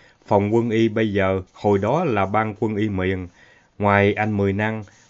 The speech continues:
mình với vài chư vị nữa được xem là như những cán bộ quân y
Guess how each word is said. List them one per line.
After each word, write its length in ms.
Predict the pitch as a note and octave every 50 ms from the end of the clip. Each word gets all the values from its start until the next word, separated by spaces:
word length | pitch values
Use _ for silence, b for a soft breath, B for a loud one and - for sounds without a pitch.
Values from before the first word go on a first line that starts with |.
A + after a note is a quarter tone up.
| b
mình 340 | - G#2+ G#2 G#2 G#2 G#2 G2+ G2+ - _ -
với 220 | A#2 C3+ E3 E3 B2
vài 240 | G#2+ G2+ G2+ G2 G2 -
chư 160 | A#2+ A#2+ A2+ G2
vị 160 | G2 G#2 G#2+
nữa 340 | G#2 F#2+ F#2+ A2 D3 G3 G3 -
được 340 | - G2 G2+ G#2 G2 G2+ -
xem 240 | - A#2 A2 G#2+ G#2+
là 180 | G2 G2 F#2+
như 220 | F#2+ G2 G#2 G#2 G#2+
những 300 | A#2 A2 G2 F#2+ B2+ C#3+
cán 260 | - D#3+ D#3 D3+ B2+
bộ 200 | F#2 F2+ G2 G2 -
quân 140 | A#2+ G#2+ G#2+
y 180 | E2 G#2+ G#2+